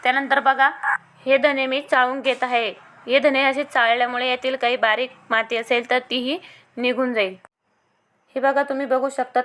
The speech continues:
खाली अशी बारीक धने किंवा घाण निघालेली आहे.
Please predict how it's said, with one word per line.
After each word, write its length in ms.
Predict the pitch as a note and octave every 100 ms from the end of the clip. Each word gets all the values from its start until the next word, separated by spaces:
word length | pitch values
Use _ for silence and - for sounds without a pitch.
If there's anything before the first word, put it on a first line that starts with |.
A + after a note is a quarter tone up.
| B3
खाली 360 | B3+ A#3 B3+ E4 _ _ _
अशी 260 | B3+ - C4
बारीक 360 | A#3 A#3 A#3+
धने 240 | A3+ A#3 A#3
किंवा 340 | A#3+ A#3 A#3+ E4 - - _ -
घाण 380 | A3 B3 A#3+ D#4 - - _ _ -
निघालेली 600 | B3 C4 B3 A#3 B3 C4 -
आहे. 320 | A#3+ A3+